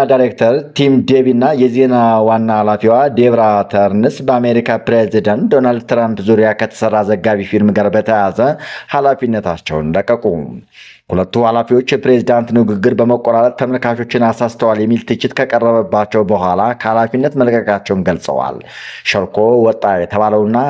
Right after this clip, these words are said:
ቴሌግራፍ ያወጣው ጽሑፍ የፕሬዚዳንት ትራምፕ ሁለት ንግግሮች ተቆርጠው የተቀጠሉ ሲሆን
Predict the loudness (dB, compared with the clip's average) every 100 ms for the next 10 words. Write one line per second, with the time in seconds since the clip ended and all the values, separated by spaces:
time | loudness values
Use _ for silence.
0 | -2 0 2 2 2 2 2 2 2 0
1 | -2 -2 -2 0 0 0 2 0 2 0
2 | -2 -4 -2 -2 -2 -6 -4 0 0 0
3 | 0 0 2 2 2 -2 -2 0 0 0
4 | 0 -4 -4 -2 0 0 0 0